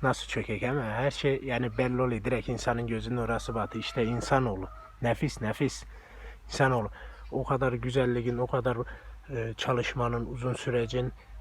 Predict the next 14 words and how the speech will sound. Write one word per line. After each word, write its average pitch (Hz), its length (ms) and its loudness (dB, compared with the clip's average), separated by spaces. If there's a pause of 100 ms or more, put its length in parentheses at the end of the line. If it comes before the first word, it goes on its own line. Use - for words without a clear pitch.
içinde 139 480 2 (240)
hani 117 260 0 (480)
tamam 120 320 2
her 123 100 2
şey - 160 -2
çok 123 260 0
güzel. 123 240 2 (400)
Geliyoruz, 120 500 2
hemen 123 320 2
oraya 117 280 2
takılıyoruz. - 720 -4
Göz, 113 360 2
işte - 200 -2
in-, 113 180 0